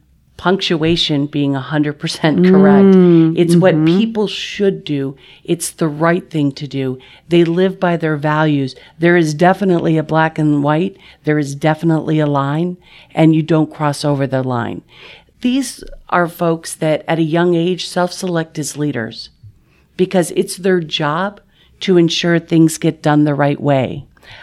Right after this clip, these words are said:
Speaker 1: Um, Hillary Rodham Clinton is a great example of an advisor,
Speaker 2: Mm-hmm.
Speaker 1: as is Martin Luther King.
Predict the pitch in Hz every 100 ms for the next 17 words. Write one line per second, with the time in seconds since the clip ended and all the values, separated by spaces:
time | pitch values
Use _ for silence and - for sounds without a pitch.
0 | - - 151 151 175 185 180 170 170 160
1 | 156 - 165 - 190 185 - - 151 151
2 | 156 156 147 160 156 165 156 160 151 156
3 | 156 151 160 185 170 180 180 - 156 165
4 | 165 156 156 147 175 165 170 165 - 190
5 | 160 156